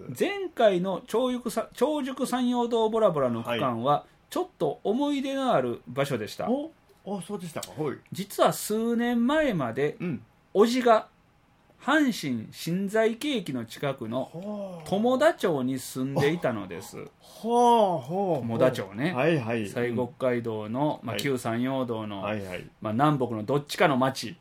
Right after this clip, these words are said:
Speaker 1: やったのは覚えてます。
Speaker 2: はい。はい。
Speaker 1: あの辺り小さい町がもう無数にあるんで、
Speaker 2: よーくありましたね。
Speaker 1: まあ、その中の一つが友田町。
Speaker 2: はい。まあ、合併したんでしょうね、あれね。
Speaker 1: そうですね。
Speaker 2: はい。
Speaker 1: 友達の田んぼの町と書いて、
Speaker 2: はい、はい。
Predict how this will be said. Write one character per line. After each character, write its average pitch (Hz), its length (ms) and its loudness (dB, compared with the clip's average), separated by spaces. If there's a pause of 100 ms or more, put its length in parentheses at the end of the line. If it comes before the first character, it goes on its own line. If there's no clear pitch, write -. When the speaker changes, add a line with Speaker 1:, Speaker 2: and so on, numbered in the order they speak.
(160)
Speaker 1:
や 113 120 0
っ 117 80 -8
た 160 100 4
の 151 160 6
は 113 60 0
覚 117 140 4
え - 20 2
て 110 100 -4
ま 110 140 -8
す。 - 140 -10
Speaker 2:
は - 40 -10
い。 - 40 -12
は 110 100 2
い。 110 100 -4
Speaker 1:
あ 151 80 0
の 180 80 6
辺 156 280 4
り - 40 -14
小 202 220 -2
さ 151 100 4
い 120 60 4
町 120 240 -2
が 113 100 -4
も 117 220 -2
う 117 100 -6
無 156 140 4
数 208 260 6
に 185 80 4
あ 120 100 2
る 131 140 0
ん 110 120 -2
で、 113 160 0
Speaker 2:
よ 110 100 0
ー 110 200 0
く 110 120 -4
あ - 20 0
り 107 60 0
ま 107 120 -2
し - 40 -12
た 110 80 -2
ね。 - 60 2
Speaker 1:
ま - 20 0
あ、 - 20 2
そ 185 60 4
の 185 80 4
中 165 160 4
の 156 80 6
一 185 140 2
つ 220 80 2
が 202 160 8
友 143 280 2
田 135 140 4
町。 110 120 -6
Speaker 2:
は 98 200 -4
い。 95 100 -8
ま 107 120 -4
あ、 - 20 -6
合 160 160 2
併 170 120 2
し 151 60 -4
た 123 120 -2
ん - 20 -6
で 92 80 -10
し - 80 -12
ょ 143 60 -2
う - 20 -2
ね、 175 60 0
あ - 40 0
れ 101 60 -2
ね。 - 80 6
Speaker 1:
そ - 40 8
う - 40 8
で 104 80 4
す - 80 -6
ね。 110 60 0
Speaker 2:
は 110 80 2
い。 - 20 0
Speaker 1:
友 254 260 2
達 226 320 2
の 233 260 0 (140)
田 - 140 4
ん 139 120 2
ぼ 147 160 6
の 147 160 6
町 175 220 6
と 135 80 -4
書 113 80 -4
い 101 60 -4
て、 101 60 -2
Speaker 2:
は 107 60 2
い、 104 40 -2
は 90 60 -6
い。 - 80 -18